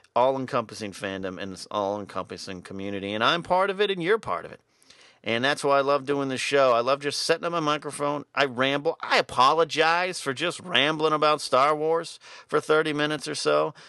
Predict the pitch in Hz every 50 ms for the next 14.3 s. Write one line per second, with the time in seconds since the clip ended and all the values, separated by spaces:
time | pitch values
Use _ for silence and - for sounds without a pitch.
0 | - - - - 123 113 101 117 113 113 - - 117 120 120 123 123 120 117 -
1 | 120 120 120 120 117 117 117 113 110 - - 113 113 113 113 117 123 123 117 -
2 | 151 156 160 165 160 160 147 143 139 139 160 170 - 170 165 165 156 147 135 120
3 | - - 170 175 175 165 165 160 147 135 107 120 110 101 92 90 90 104 123 135
4 | 131 147 160 156 110 143 160 139 - - 160 147 135 - 135 131 143 139 156 170
5 | 185 196 180 170 175 180 175 170 175 175 170 156 143 139 147 151 151 139 - -
6 | 151 147 147 143 139 135 127 120 117 117 107 101 95 98 98 104 107 - - 143
7 | 123 117 139 156 175 190 202 208 185 - - - - - - 175 180 175 - 151
8 | 139 127 120 113 123 151 165 165 165 165 147 - - - _ - 123 127 131 135
9 | 131 123 - - - - 117 107 104 104 98 98 98 95 95 98 98 113 117 131
10 | 139 147 156 143 - - 147 135 - - 131 131 127 127 127 123 117 113 131 131
11 | 135 131 - - 117 107 104 101 107 107 123 151 165 160 - - - 160 156 151
12 | 147 135 127 - - - 156 151 156 - - 143 135 127 - - - 147 151 147
13 | 139 139 139 131 - - 139 139 135 135 131 - 139 135 135 - - 127 120 113
14 | 123 120 120 120 120 113